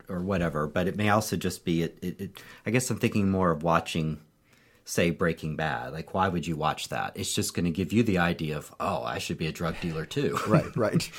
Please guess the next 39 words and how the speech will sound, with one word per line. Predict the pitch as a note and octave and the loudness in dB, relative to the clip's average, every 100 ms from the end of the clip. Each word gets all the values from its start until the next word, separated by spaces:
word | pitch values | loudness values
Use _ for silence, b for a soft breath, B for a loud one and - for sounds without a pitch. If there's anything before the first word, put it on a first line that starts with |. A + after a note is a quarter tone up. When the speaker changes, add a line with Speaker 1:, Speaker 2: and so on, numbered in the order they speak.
| B | B
Speaker 2:
right. | B B | B B
Speaker 1:
And | C#3+ | 6
that's | B2 B2 - | 8 8 4
what | - | 4
the | G2+ | 4
early | G#2+ F#2 | 4 2
church, | - C#3 G#2+ - | 4 6 6 4
Tertullian | - G#2 - G2+ G2 | 0 0 4 4 4
and | F2 G2+ | 4 4
others, | A#2 E2 E2+ E2 | 4 4 0 -2
they're | - F2+ | -2 0
like, | F2 - | 0 0
"Don't | F2 G#2+ | 0 2
go | C#3+ | 4
to | C#3 | 4
the | A2 | 2
gladiator | G2 F2+ F2 E2 D#2+ | 2 2 2 0 -2
fights. | - C#2+ C3+ - - - | -4 -4 -4 -6 -12 -2
Why | F2+ | 0
would | G2 G#2+ G#2+ | 2 0 -2
you | F#2+ | 0
wanna | F#2 E2+ | 0 0
watch | F2 - - | -2 -2 -6
that?" | G#1+ - - | -8 -8 -6
Speaker 2:
Yeah. | D#3 B2+ | -4 -4
Speaker 1:
Of | F2 - - - - _ _ _ _ _ _ - | -6 -12 -20 -20 -20 _ _ _ _ _ _ 0
course, | B2+ A2 - | 4 6 6
that's | A#2+ - | 4 4
a | F#2+ | 4
little | B2+ E3+ A2 | 8 8 8
different, | G#2 G2+ G2+ | 4 4 0
that | F#2+ | 0
that's | A2 G#2+ - | 2 0 2
real | F#2+ A2+ G2+ | 2 4 4
violence, | E2 D2 D2 D#2 - - | 4 0 -2 -6 -8 -4
not | F2+ E2 - _ | -2 -2 -6 _
fake. | - - E2+ - - - - _ | -18 -4 -2 -2 -10 -20 -20 _
Speaker 2:
Mm, | B2 A2 F#2+ F2+ - A2 | -4 -4 -6 -12 -14 -10
mm. | G2 | -10